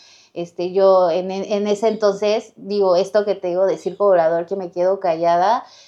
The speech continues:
era un proceso, eh, en es-, eh, pues sí, eh, en esa etapa de mi niñez, yo era una, una niña muy nerviosa, muy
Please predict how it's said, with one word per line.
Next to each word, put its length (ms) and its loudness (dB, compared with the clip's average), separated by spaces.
era 400 4
un 160 0
proceso, 840 -2
eh, 360 -4
en 140 -6
es-, 360 -12
eh, 380 -4
pues 160 -8
sí, 160 -4
eh, 560 -4
en 100 -8
esa 180 -4
etapa 400 0
de 120 4
mi 160 -6
niñez, 360 -10
yo 60 -2
era 140 0
una, 500 -8
una 220 -10
niña 340 -6
muy 240 -8
nerviosa, 800 -4
muy 380 -8